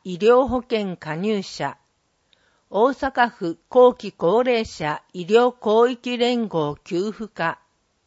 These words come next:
電話、四七九零の二零三一。ファッ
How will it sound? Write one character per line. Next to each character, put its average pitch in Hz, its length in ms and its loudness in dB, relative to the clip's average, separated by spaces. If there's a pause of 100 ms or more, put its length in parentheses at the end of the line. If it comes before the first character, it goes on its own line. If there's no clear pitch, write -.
(760)
電 190 320 -4
話、 165 260 -4 (520)
四 254 340 -2
七 247 320 0
九 233 400 -6
零 208 380 0
の 156 240 -6 (100)
二 240 400 -6
零 220 320 -2
三 175 380 -4
一。 - 500 -16 (720)
フ - 80 -4
ァ 240 40 0
ッ 233 40 -4